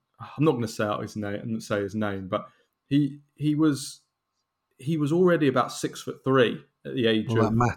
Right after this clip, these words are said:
Speaker 2: matters.
Speaker 1: ten years old, and he had a moustache at ten, massive moustache at ten years old, like a full-blown, like, mus-, Scouser moustache, and, <laughs> and he, and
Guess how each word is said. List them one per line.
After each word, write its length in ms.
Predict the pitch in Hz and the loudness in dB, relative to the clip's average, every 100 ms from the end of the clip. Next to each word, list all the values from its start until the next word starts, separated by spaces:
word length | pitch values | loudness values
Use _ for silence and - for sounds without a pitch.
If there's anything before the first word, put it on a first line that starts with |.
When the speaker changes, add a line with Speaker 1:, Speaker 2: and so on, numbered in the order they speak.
| - | -6
Speaker 2:
matters. 200 | 85 85 | -14 -6
Speaker 1:
ten 260 | - 127 117 | 2 2 2
years 200 | 110 127 | 0 2
old, 380 | 110 101 101 _ _ _ _ _ | 2 0 -4 _ _ _ _ _
and 140 | 127 | -2
he 60 | 120 | 0
had 140 | 127 | 2
a 40 | 127 | 2
moustache 720 | 120 - 135 101 - - - _ 127 | 0 0 2 2 -2 -16 -20 _ -8
at 140 | 127 | -6
ten, 300 | - 123 123 | -2 -2 2
massive 340 | 143 131 127 | 0 0 -4
moustache 580 | 113 110 127 101 - - - | -6 -2 0 0 -4 -16 -18
at 100 | - | -10
ten 240 | - 113 | -4 -2
years 160 | 113 117 | 0 2
old, 200 | 113 110 | 2 2
like 120 | 117 | -4
a 40 | |
full-blown, 800 | - - 135 123 131 120 113 107 - _ _ _ _ _ | -6 2 2 4 4 4 4 0 -10 _ _ _ _ _
like, 340 | 127 220 - - | 0 0 0 -4
mus-, 280 | 127 - | -6 -6
Scouser 560 | - - - 127 117 113 | -12 -4 4 4 4 0
moustache, 580 | 104 - 113 101 - - - - _ | -4 -2 -4 -4 -8 -16 -6 -8 _
and, 300 | 123 120 120 - - - | -2 2 0 0 -2 0
<laughs> 240 | - - | -2 2
and 220 | 143 135 175 | 4 4 4
he, 140 | 156 165 - - - - - | 4 2 -6 -6 -10 -8 2
and 300 | 156 156 | 4 4